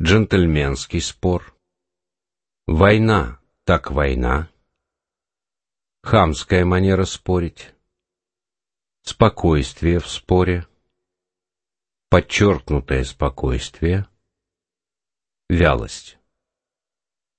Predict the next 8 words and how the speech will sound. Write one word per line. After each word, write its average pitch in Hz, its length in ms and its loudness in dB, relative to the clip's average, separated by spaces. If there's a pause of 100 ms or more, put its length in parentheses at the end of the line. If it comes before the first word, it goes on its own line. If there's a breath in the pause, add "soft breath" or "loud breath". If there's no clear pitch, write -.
(2500)
По 110 120 6
отношению 120 680 2
к 101 80 -4
доводам 101 380 2
противника 101 840 0
хороший 90 520 0
спорщик 127 600 -2
должен 113 500 0